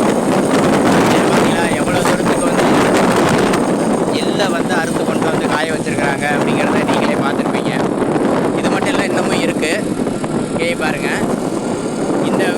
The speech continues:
இங்க இருக்கக்கூடிய தான் வந்து இதெல்லாம் எடுத்தாச்சு, இது மேல் இது வேஸ்ட், இது, இது வந்து மண்ணுல போட்டா மக்கிரும்.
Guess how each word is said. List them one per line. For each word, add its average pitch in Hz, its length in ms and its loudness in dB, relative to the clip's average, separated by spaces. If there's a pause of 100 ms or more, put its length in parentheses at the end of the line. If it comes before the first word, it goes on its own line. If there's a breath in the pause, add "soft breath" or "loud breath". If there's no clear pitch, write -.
(200)
இங்க 185 160 -4
இருக்கக்கூடிய 196 420 -2 (580)
தான் 185 280 0
வந்து - 280 0 (680)
இதெல்லாம் - 400 0
எடுத்தாச்சு, - 360 0
இது - 160 -2
மேல் 202 280 0
இது - 160 0
வேஸ்ட், - 380 0 (260)
இது, - 140 0 (520)
இது 175 100 0
வந்து 185 220 -2
மண்ணுல 190 240 -2
போட்டா 180 180 -2
மக்கிரும். 175 480 -2